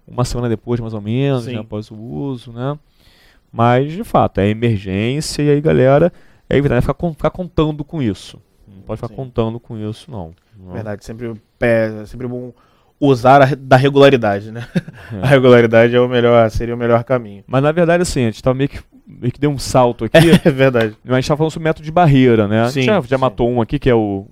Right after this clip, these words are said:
Speaker 1: muito importante, que é o hormonal, né? Que é bem
Speaker 2: Sim.
Speaker 1: interessante, na verdade, né?
Speaker 2: É, a gente
Speaker 1: Mas é bom lembrar que de barreira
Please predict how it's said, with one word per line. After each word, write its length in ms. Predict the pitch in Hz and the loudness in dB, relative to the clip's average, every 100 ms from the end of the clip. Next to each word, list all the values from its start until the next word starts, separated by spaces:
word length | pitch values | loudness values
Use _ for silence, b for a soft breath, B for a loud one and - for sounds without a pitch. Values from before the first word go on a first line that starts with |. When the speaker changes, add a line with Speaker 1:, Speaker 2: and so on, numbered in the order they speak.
| - | -18
Speaker 1:
muito 260 | 113 127 | -10 -8
importante, 540 | - 117 110 120 113 - | -4 -4 -2 -2 -2 -4
que 100 | 117 | -2
é 20 | |
o 460 | 110 110 104 95 90 101 | -2 -2 -2 -4 -6 -4
hormonal, 640 | 113 120 104 98 135 151 113 | -2 0 -2 0 0 0 -2
né? 100 | 110 | -6
Que 80 | - | -6
é 40 | |
bem 180 | 101 147 | -2 -4
Speaker 2:
Sim. 40 | 143 | 0
Speaker 1:
interessante, 640 | 113 98 - 131 147 - | -2 -2 -6 -12 -12 -12
na 60 | 101 | -8
verdade, 540 | 95 92 143 156 117 | -8 -4 -4 -4 -4
né? 200 | 131 160 _ | -6 -8 _
Speaker 2:
É, 120 | 139 127 | 0 0
a 20 | |
gente 100 | 131 | 2
Speaker 1:
Mas 160 | 135 139 | 0 0
é 60 | |
bom 140 | 131 160 | 0 0
lembrar 320 | 143 127 156 | 0 0 -2
que 100 | 143 | -6
de 100 | 123 | -2
barreira 520 | 120 123 127 123 | 0 4 4 2